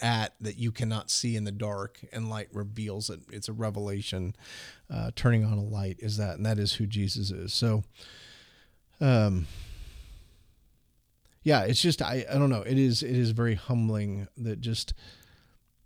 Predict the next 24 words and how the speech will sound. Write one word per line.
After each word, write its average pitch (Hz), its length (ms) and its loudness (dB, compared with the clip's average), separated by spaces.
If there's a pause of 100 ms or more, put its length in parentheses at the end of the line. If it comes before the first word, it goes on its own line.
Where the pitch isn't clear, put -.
(420)
and 127 100 6
I - 20 8
think 120 200 8
we've 117 160 8
joked 113 260 8
about 110 180 0
this 110 120 0
before. 135 280 0
Like, 107 180 4
if - 100 -2
I 165 80 10
was 123 120 6
God, 113 380 2
this - 140 2
is 120 100 2
not 123 160 2
how 120 160 0
I - 20 0
would, 101 300 -4
how 117 160 0
I 113 100 0
would 110 160 -4
do 120 160 -6
it. - 200 -20